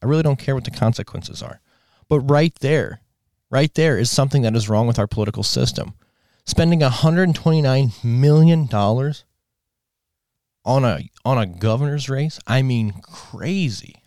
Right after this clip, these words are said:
amounts of money, ladies and gentlemen. Imagine what that money could do for the people of Florida, right? And I'm not saying Mike DeWine ain't no cheap spender either,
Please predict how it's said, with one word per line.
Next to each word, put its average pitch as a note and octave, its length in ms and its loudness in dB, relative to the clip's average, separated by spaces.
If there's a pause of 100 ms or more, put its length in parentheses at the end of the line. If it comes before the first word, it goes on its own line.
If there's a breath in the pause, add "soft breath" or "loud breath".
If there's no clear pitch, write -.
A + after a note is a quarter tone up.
(100)
amounts G2+ 420 -8
of F2 100 -10
money, F2+ 260 -8
ladies D#2+ 320 -10
and D#2+ 100 -16
gentlemen. D2 360 -16 (1600)
Imagine E3+ 500 0
what D#3+ 220 -8
that C3+ 340 -4 (420)
money A2+ 380 -4
could G2+ 240 -6
do B2 300 -4 (1300)
for C#3+ 160 -2
the B2 120 0
people A2 420 -4
of D#3+ 100 -2
Florida, - 380 -14 (840)
right? F#2+ 200 -20 (160)
And A#2 100 -6
I'm F3 80 -2
not G3 200 0
saying D3 280 0
Mike B2+ 240 0
DeWine A#2 440 0 (200)
ain't A2+ 160 -2
no G#2 140 2
cheap - 300 -4
spender G2+ 400 -2
either, G#2+ 300 -4